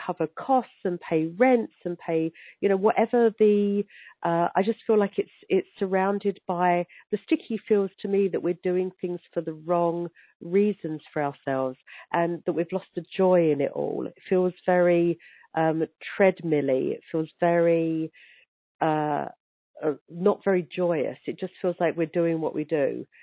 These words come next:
And if someone says, "Are you happy?" "Yeah, I'm okay. I'm, I'm okay." And it's like,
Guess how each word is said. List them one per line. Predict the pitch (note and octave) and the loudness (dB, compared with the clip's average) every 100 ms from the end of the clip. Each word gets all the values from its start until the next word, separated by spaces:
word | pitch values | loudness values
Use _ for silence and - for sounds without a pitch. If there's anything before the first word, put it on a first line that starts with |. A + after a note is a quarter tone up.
| - | -6
And | D#3 D#3+ | 0 0
if | D#3+ | 0
someone | E3 D#3+ | -6 -4
says, | E3 | -6
"Are | E3+ | -2
you | D#3 | -2
happy?" | D#3+ D#3+ G3 G3 A3 | -4 -4 -4 0 0
"Yeah, | B3+ B3 | 0 0
I'm | A#3 | -2
okay. | G#3+ - A#2+ A2 - _ _ - | -4 -6 -8 -8 -12 _ _ -4
I'm, | F#3 | -2
I'm | - F3+ | 0 -2
okay." | D#3 - - - - - | -2 -4 -6 -6 -12 -6
And | G3 | -4
it's | F#3+ | -2
like, | G#3+ | -4